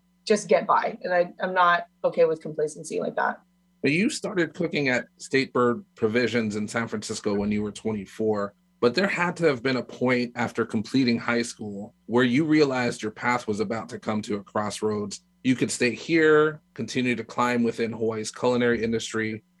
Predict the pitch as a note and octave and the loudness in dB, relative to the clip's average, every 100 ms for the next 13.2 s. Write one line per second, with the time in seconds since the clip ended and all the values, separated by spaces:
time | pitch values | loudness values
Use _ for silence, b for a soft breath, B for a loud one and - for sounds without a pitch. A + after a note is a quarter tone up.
0 | - A#2+ A#2+ A#2+ G2+ - C#3 B2+ A#2 A#2 | 4 6 6 4 -4 -4 -2 -2 -2 0
1 | A2 - A2+ G#2 A2 - - A#2 A#2+ G#2 | 0 0 0 2 0 -2 -4 -4 -2 -6
2 | G#2 G#2 - _ - D#3+ G3 F#3 F3 E3+ | -8 -10 -18 _ -8 0 2 4 2 2
3 | D3+ C#3+ B2+ B2 - A#2 - A#2 A2+ A2 | -2 -2 -4 -4 -6 -6 -2 0 2 0
4 | G#2+ G2+ A2 G#2+ A2 - A2+ A2 G#2+ G#2+ | -2 -2 -2 0 -2 -2 -2 -2 -6 -8
5 | G2 F#2+ - - - A2 G#2+ G2+ G2 F#2 | -8 -12 -20 -20 -10 -4 -2 -2 -6 -10
6 | E2+ - - _ _ _ - D4+ D4+ G#3 | -14 -18 -20 _ _ _ -2 0 0 -2
7 | F#3+ E3 D#3+ D#3 D3 - E3 D#3 - - | -4 -6 -6 -6 -8 -2 0 0 -2 -6
8 | - F3 F3 - E3+ - E3+ E3 D#3 D#3 | -2 0 0 -2 -6 -2 0 2 2 0
9 | D#3+ D#3 - E3+ E3 E3 - - - F3+ | 0 0 2 4 4 4 -2 -12 -4 0
10 | F3+ E3+ E3 D#3+ D#3+ - E3+ E3+ E3 D#3+ | 2 4 2 0 -6 -4 0 6 8 8
11 | D#3 - _ _ _ - G#3 A3 G#3+ F3 | 6 2 _ _ _ 2 4 4 2 0
12 | E3+ E3+ E3 E3+ D#3+ D3+ - - - - | 4 6 6 4 -2 -2 -2 -4 -2 -4
13 | - | -6